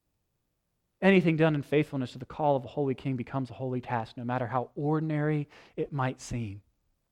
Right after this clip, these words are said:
And so, friends, I exhort you to honor God in the ordinary of your everyday life.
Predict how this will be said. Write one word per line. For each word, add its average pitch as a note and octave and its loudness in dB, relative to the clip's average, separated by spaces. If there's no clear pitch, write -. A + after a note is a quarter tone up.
And E3 -2
so, G3+ 4
friends, F#3 4
I - -2
exhort G3+ 0
you A2 -4
to A3+ 0
honor A3+ 8
God E3+ 10
in C3+ -8
the B2+ 0
ordinary F#3+ 6
of C3 -4
your B2+ 0
everyday C#3+ 4
life. G#2+ -6